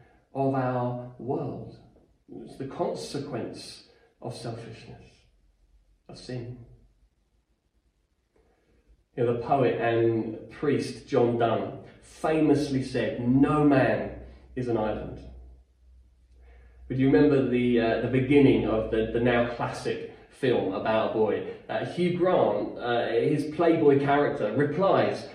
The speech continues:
to John Donne, uh, and he says, "Well, in my opinion,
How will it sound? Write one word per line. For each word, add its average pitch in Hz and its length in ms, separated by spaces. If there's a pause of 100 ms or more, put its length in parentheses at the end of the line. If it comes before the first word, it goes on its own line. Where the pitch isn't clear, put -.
(140)
to - 60
John 107 220
Donne, 92 300 (120)
uh, 120 280
and 139 140
he 151 100
says, 156 260
"Well, 156 140
in 156 220
my 190 360
opinion, 113 800